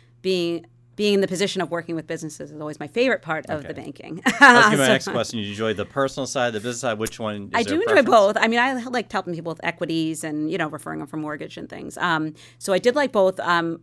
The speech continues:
Speaker 1: business happens to be, I think, more of my, um,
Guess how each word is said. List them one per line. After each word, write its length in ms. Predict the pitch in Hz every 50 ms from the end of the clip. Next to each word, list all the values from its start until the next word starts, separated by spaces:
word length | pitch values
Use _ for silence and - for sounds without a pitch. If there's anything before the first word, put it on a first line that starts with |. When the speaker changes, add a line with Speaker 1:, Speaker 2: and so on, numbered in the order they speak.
| -
Speaker 1:
business 420 | - 208 196 190 214 208 - - -
happens 440 | 175 196 180 175 - 170 165 - -
to 80 | -
be, 180 | 160 - 165 160
I 100 | 160 160
think, 280 | 160 170 170 160 -
more 220 | 170 165 165 165 165
of 120 | 156 -
my, 540 | 160 160 156 156 151 151 151 151 156 156 - -
um, 480 | 170 160 151 147 143 151 151 147 147